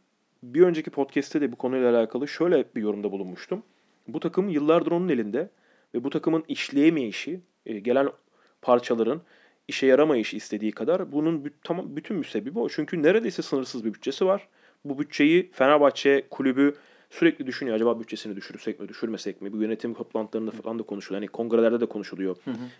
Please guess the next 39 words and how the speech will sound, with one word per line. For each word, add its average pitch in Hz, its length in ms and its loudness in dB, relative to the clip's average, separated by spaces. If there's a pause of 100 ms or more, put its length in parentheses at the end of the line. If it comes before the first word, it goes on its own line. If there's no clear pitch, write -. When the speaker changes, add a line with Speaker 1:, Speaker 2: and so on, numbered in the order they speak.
Speaker 1:
E, 95 180 -2
ama 143 120 -2
sonra 165 340 0
deniyor 170 280 4
ki - 140 -4
yani 143 360 2
bu 127 120 -8
başarılı 123 340 0
bir 170 80 0
takım. 180 300 -2 (380)
Böyle 110 160 2
bir 143 60 -2
koçu 190 220 -6
bulmuşuz. 143 480 -4 (420)
E, 104 60 -2 (1300)
Final 139 180 4
Four'a 170 180 8
gitme 165 180 0
şansımız 170 400 2
oluyor. 170 240 8
Bir 233 40 0
şekilde 196 300 4
başarılı 185 300 4
olma 185 140 4
şansımız 170 380 0
çok - 200 0
yüksek. 170 320 -4 (800)
O 143 140 2
düşünceyi 165 340 2
de 190 60 8
ben 156 100 6
çok, - 180 -2 (300)
e, 107 200 -4
takdir - 280 2
ediyorum. 127 260 6
Hani 117 180 0
bu 135 200 -2
şansı 147 320 2
yakalamışız. 170 540 0